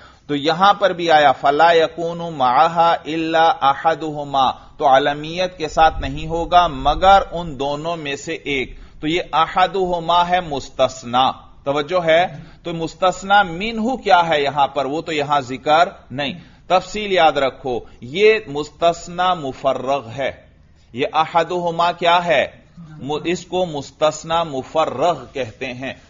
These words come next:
पहले समझ लो मुस्तस्ना मुफर्रग क्या होता है।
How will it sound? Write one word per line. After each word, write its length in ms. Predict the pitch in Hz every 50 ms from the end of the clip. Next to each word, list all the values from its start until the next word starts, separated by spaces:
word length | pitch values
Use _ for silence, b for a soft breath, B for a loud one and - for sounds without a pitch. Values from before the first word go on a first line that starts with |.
| b b -
पहले 260 | 160 160 170 175 170
समझ 320 | 175 175 156 156 165 160
लो 160 | 160 165 170
मुस्तस्ना 560 | 165 143 131 - - - 143 135 - 160 156 156
मुफर्रग 560 | 147 131 120 - - 156 147 147 156 180 165
क्या 280 | - - - 147 151
होता 480 | 147 139 123 117 110 - - 117 117 110
है। 280 | 117 131 123 - B